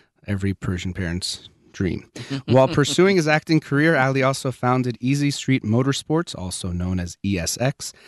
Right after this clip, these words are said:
an automotive performance and race facility that eventually led him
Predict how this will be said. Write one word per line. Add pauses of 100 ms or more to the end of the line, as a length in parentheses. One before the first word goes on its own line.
(180)
an
automotive
performance
and
race
facility
that
eventually
led
him